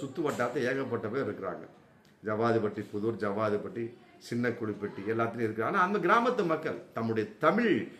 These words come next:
மண்ணின் கலாச்சார மகிமை நிறைந்த மக்கள். பார்த்துட்டாங்க அந்த, அந்த கே-,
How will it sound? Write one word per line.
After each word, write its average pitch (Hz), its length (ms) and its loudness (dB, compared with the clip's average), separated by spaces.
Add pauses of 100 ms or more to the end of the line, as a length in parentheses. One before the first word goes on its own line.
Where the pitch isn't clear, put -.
(340)
மண்ணின் 151 540 4
கலாச்சார 165 540 6 (140)
மகிமை 185 300 2
நிறைந்த 175 340 4
மக்கள். 107 340 -2 (680)
பார்த்துட்டாங்க 175 540 2
அந்த, 95 120 -6 (220)
அந்த 156 120 2 (220)
கே-, 165 240 6